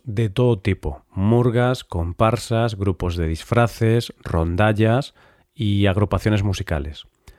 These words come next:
Son miles de personas las que participan en los eventos oficiales. Por otra parte, el carnaval de la calle es el que está abierto a todos los ciudadanos. Es libre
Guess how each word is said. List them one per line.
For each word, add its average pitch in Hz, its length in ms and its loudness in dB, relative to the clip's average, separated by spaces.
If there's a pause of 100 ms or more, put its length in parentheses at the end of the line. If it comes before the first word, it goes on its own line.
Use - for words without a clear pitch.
(280)
Son 135 240 2
miles 135 220 6
de 117 100 2
personas 135 540 0
las 104 160 -2
que 101 100 -2
participan 110 720 0
en 101 120 -2
los 90 160 0
eventos 92 320 0
oficiales. 87 600 -2 (580)
Por 92 160 2
otra 98 240 2
parte, 117 460 2 (360)
el 101 220 2
carnaval 101 560 2
de 90 100 0
la 90 140 0
calle 107 420 2 (200)
es 95 140 -4
el 104 120 0
que - 80 -4
está 101 160 0
abierto 104 680 0
a 85 260 -2
todos 101 220 2
los 110 160 0
ciudadanos. 82 600 0 (420)
Es 143 160 2
libre 139 460 6